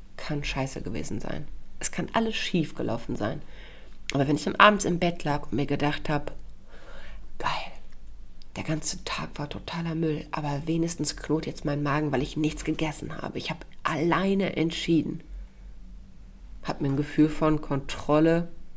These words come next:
in einer verrückten Welt gegeben. Und eine Psychologin hat dann zu mir gesagt, das fand ich sehr, sehr, sehr heilsam, weil ich hab gesagt, das ist doch jämmerlich, eine Essstörung zu haben.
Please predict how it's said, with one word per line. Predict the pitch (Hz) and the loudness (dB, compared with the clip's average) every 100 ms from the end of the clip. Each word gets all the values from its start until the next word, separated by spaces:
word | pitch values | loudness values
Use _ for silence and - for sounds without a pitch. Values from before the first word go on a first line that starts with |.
| - | -4
in | 143 | -2
einer | 147 151 | 2 2
verrückten | 147 143 147 - 165 | 2 0 0 2 2
Welt | 190 233 | 2 0
gegeben. | 131 - 95 - - - - - - - - - - - | -4 -4 -4 -4 -6 -6 -6 -6 -6 -8 -10 -12 -8 4
Und | 147 139 139 - - - - - - | 6 6 4 -4 -10 -12 -12 -14 -2
eine | 151 | 0
Psychologin | 147 - 143 143 160 175 | 2 0 4 6 8 8
hat | 170 170 | 4 2
dann | 160 | 0
zu | - | 4
mir | 156 147 | 4 6
gesagt, | 147 151 147 - - - - - - - - - - | 6 6 6 2 -4 -4 -4 -2 0 0 0 0 -2
das | - | 0
fand | 139 | 0
ich | 131 - | 0 4
sehr, | 143 156 | 6 8
sehr, | 147 147 | 6 4
sehr | 143 135 | 4 4
heilsam, | 135 143 165 151 143 160 - - - - - - - | 6 8 8 6 2 0 -4 -12 -16 -16 -16 -14 -6
weil | - | 0
ich | 131 | 0
hab | 139 | 0
gesagt, | 139 - - - - - - - | -2 -2 -6 -10 -12 -14 -10 -6
das | 143 139 - - - | -4 -4 -6 -8 -8
ist | 123 - - | -6 -6 -2
doch | 139 - - - - - | -2 -2 -6 -6 -6 -4
jämmerlich, | 135 156 175 143 135 - | 4 6 8 6 4 2
eine | 127 131 | 0 0
Essstörung | - - 135 135 135 | 0 0 -2 -2 -2
zu | - 139 | -2 -2
haben. | 139 123 135 | 0 2 0